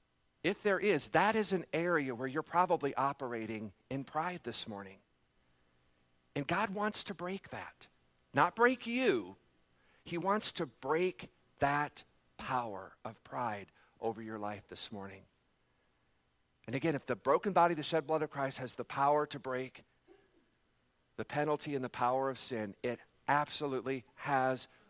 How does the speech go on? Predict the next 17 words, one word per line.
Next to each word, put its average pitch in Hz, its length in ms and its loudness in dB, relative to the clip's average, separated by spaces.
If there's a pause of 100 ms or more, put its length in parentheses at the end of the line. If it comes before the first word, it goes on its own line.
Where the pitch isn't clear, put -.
the 131 100 -2
ability 123 580 -2
to 117 120 -12
break 117 400 -8
the 110 80 -8
power 113 500 -2
of 113 180 -8
pride 98 460 -4 (520)
over 107 300 -4
our 101 140 -4
lives. 85 480 -12 (1600)
The - 80 -12
question 143 480 -2
is, 92 400 -10 (1000)
are 98 100 2
you 107 140 -8
willing? 87 320 -6